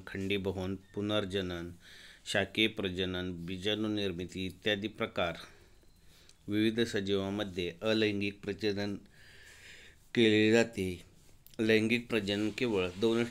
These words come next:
टप्प्यात केले जाते, अर्धगुणसूत्रे विभाजन आणि युग्मके तयार करणे आणि नंतर या एका गुणित युग्मक यांच्या फलन द्विगुणित युग्मनज तयार करणे. लैंगिक प्रजननात इतर प्रकार नसतात.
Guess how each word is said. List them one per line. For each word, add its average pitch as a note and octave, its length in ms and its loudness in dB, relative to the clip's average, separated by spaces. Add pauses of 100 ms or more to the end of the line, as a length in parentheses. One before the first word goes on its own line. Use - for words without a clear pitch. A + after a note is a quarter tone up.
टप्प्यात G#2+ 280 -4 (100)
केले G2 200 0
जाते, G2 400 -2
अर्धगुणसूत्रे G#2+ 880 -2
विभाजन G2+ 540 -2
आणि G2+ 360 -2
युग्मके G#2 600 -2
तयार G2+ 200 2
करणे F#2+ 480 -6 (440)
आणि G#2+ 220 0
नंतर G#2+ 440 0
या A2 300 6 (120)
एका G#2+ 420 0
गुणित G#2 360 -2 (160)
युग्मक G#2 480 -4
यांच्या G2 340 -4 (140)
फलन G2 300 0
द्विगुणित G#2 600 -2
युग्मनज G2+ 760 -4
तयार G2 220 0
करणे. F2+ 440 -6 (680)
लैंगिक G#2 440 2 (760)
प्रजननात G2+ 640 -2 (180)
इतर G2+ 320 -2
प्रकार F#2+ 460 -6
नसतात. G2 460 -6